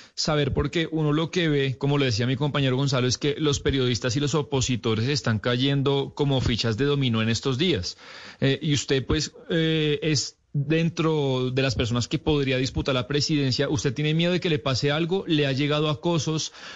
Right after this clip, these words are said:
¿Lo han intimidado? Eh, ¿siente que en algún momento le puede pasar a usted lo que le ha pasado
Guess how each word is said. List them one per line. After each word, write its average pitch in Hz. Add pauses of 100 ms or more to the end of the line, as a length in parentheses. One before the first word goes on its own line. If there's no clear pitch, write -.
(100)
¿Lo 156
han 143
intimidado? 147
Eh, 131
¿siente 165
que 185
en 180
algún 147
momento 151
le 160
puede 135
pasar 143
a 127
usted 143
lo 143
que 160
le 139
ha 123
pasado 139